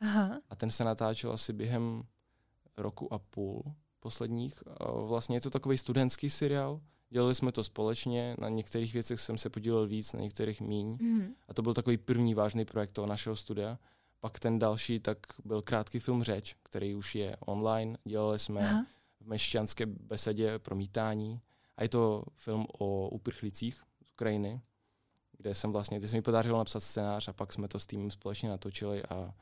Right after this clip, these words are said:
Speaker 1: Takže píšete i
Speaker 2: propagovali.
Speaker 1: scénář?
Speaker 2: Píšu scénáře taky, no.
Speaker 1: Hmm.
Speaker 2: Občas, když to jde, dělám režii <laughs> menší.
Speaker 1: S kým nejzajímavějším jste se v rámci vašeho natáčení setkal? Protože určitě je to práce, herci, podobně, tak, eh, už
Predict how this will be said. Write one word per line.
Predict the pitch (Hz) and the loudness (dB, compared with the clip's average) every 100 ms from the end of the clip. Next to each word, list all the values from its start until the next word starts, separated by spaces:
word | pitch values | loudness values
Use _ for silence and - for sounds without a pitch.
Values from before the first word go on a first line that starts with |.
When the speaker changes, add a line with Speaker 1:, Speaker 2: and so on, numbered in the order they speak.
| - | -6
Speaker 1:
Takže | 226 214 | 0 2
píšete | 226 214 262 - | 4 4 4 4
i | |
Speaker 2:
propagovali. | 208 202 233 | 2 0 2
Speaker 1:
scénář? | 226 175 - - _ _ _ - | 0 0 -2 -4 _ _ _ -10
Speaker 2:
Píšu | 127 131 | -6 -2
scénáře | - 107 101 104 104 | -2 0 -2 -2 -4
taky, | 101 101 | -6 -6
no. | 98 90 | -6 -6
Speaker 1:
Hmm. | - - _ _ _ _ _ _ _ | -8 -14 _ _ _ _ _ _ _
Speaker 2:
Občas, | - 101 - - | -8 -4 -4 -6
když | - 104 | -6 -6
to | - | -4
jde, | 104 98 117 - | -2 -4 -8 -10
dělám | 107 104 104 | -6 -2 -2
režii | 101 104 98 95 98 - 117 | -2 -4 -6 -6 -8 -14 -18
<laughs> | 123 - - | -20 -20 -14
menší. | 98 - - - _ _ - - - | -10 -10 -12 -16 _ _ -20 -18 -8
Speaker 1:
S | - | 0
kým | 240 226 | 6 8
nejzajímavějším | 233 226 233 233 226 220 214 202 - 180 190 240 | 8 6 4 4 2 2 2 2 2 0 -4 -6
jste | - - | -6 -4
se | 214 226 | 0 2
v | 220 | 2
rámci | 220 208 202 - 214 220 - | 2 2 0 2 0 0 0
vašeho | 208 - 208 220 | 2 2 4 4
natáčení | 214 202 208 196 - 208 208 | 2 0 0 0 0 2 2
setkal? | - 233 - 180 185 | 2 0 0 -2 -2
Protože | 202 190 196 196 | -4 -2 0 0
určitě | 185 - 208 - | -2 -2 -4 -2
je | 185 | -4
to | 190 | -2
práce, | 202 185 185 - | 0 0 -2 -4
herci, | 185 196 - - 208 196 - | -2 -2 -2 0 2 0 -2
podobně, | 208 208 208 196 | 0 2 2 0
tak, | 202 - | -2 -6
eh, | - 190 | -2 -2
už | - - - | -2 -4 -4